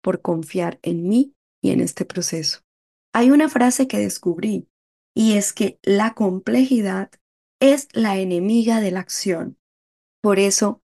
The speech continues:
quise hacerlo fácil y solo son seis pasos ancestrales. Gracias por confiar en mí y en este proceso. Nos vemos en los próximos episodios para aprender sobre cómo vivir una vida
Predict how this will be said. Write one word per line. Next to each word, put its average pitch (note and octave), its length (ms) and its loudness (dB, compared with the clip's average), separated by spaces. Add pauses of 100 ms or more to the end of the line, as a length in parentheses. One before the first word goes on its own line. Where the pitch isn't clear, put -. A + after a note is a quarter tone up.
(220)
quise C4+ 380 4
hacerlo G#3 420 0
fácil - 560 -2 (300)
y A3 120 0
solo G3+ 320 0
son A3+ 460 0
seis A#3 500 -4
pasos A#3 640 -4
ancestrales. F3 1040 -8 (480)
Gracias C4 420 2
por A#3 180 0
confiar F#3 420 -2
en G3 180 0
mí C4+ 240 4
y G3 160 0
en F3+ 80 -2
este F#3 240 -4
proceso. - 580 -6 (460)
Nos G3+ 140 2
vemos G3+ 280 4
en A3+ 100 4
los G3 160 -2
próximos A3 580 0
episodios A#3 800 0 (280)
para G3 200 2
aprender G3+ 500 0
sobre F#3+ 360 -2
cómo B3+ 300 4
vivir A3+ 400 0
una A3+ 300 0
vida C4 420 0